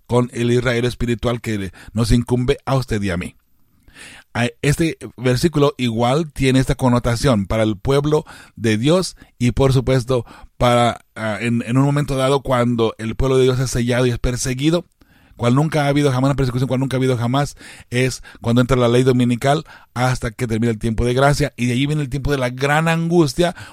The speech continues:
una gran angustia cual nunca ha habido jamás también, porque nunca, nunca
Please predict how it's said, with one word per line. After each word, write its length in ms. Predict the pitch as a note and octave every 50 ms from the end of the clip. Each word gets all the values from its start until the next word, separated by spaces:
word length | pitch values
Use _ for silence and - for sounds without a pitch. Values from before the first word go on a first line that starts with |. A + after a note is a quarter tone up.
| - -
una 300 | - C3 D#3 E3+ F3+ F3+ -
gran 400 | C#3+ C#3 D3 D3+ E3+ F#3+ G#3+ A3
angustia 520 | A3 G#3+ G#3 F#3+ F3 F#3 F#3 - - F3 D#3
cual 200 | - C#3 C3+ C#3
nunca 200 | D#3+ E3 - D#3+
ha 40 |
habido 200 | D3+ D#3 E3 F3
jamás 340 | E3 F3 E3 D3+ C3+ C#3+ C3+
también, 460 | - C3 A#2 A#2 A#2 A#2+ B2+ C#3+ D#3+ - - - _ - _ _ _
porque 560 | _ C3 C3 C3+ C3+ A#2 _ - C3 B2 A2 - _ _ _ _
nunca, 720 | B2 C3+ D3+ F3 G3+ G3+ G3+ F#3 D3+ D3 C#3 B2+ B2 - _ _ _ _ _
nunca 540 | - C3 D3+ F3 F#3+ F3 C#3 D3 C#3+ D3+